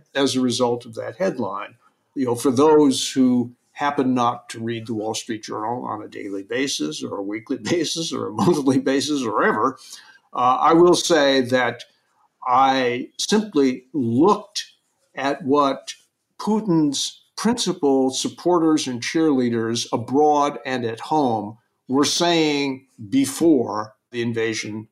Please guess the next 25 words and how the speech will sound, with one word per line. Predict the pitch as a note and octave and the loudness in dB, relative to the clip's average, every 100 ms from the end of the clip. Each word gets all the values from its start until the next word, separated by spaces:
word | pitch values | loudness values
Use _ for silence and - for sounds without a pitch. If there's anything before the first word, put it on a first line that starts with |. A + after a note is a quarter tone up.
| - | -12
of | G#2+ | -10
Ukraine | A2+ A#2 A#2 A2 G#2+ | -8 -8 -8 -10 -10
started | - A#2 G#2+ G#2+ A2 - | -6 -4 -4 -6 -12 -10
and | A2 G#2 | -10 -10
what | A#2 - | -12 -10
they're | A2+ | -8
saying | - B2+ A#2 A#2 A#2 | -8 -10 -14 -20 -10
now. | C3+ B2+ G#2+ G#2 G#2+ A#2+ A#2+ | -4 -4 -4 -8 -8 -10 -16
And, | A2 A2 G#2+ G2+ | -14 -12 -12 -12
uh, | G#2+ A2 G#2+ - _ _ _ _ _ | -10 -8 -10 -12 _ _ _ _ _
most | B2+ C#3+ D3+ - | -4 0 0 0
of | B2+ | 0
these | C3 A#2 | 0 -2
people | - A2+ - G#2+ G#2 _ _ _ _ _ | -6 -6 -4 -8 -10 _ _ _ _ _
are | B2 A#2+ | -4 0
running | A#2 B2+ C3 A#2+ A2+ G#2+ - | 2 0 0 -2 -6 -8 -12
for | - - B2 A2+ | -12 -4 -2 -2
the | A#2+ | -4
tall | A#2 B2 A2+ G#2+ | -6 -4 -4 -6
grass, | A2+ A#2+ G2+ A2+ - | -6 -6 -6 -8 -8
if | - A#2+ - | -6 -10 -8
not | B2 A2+ - | -6 -6 -10
for | - | -18
the | A#2 | -18
hills. | - - C#3 B2 B2+ C#3 - - | -16 -6 -4 -4 -8 -8 -8 -10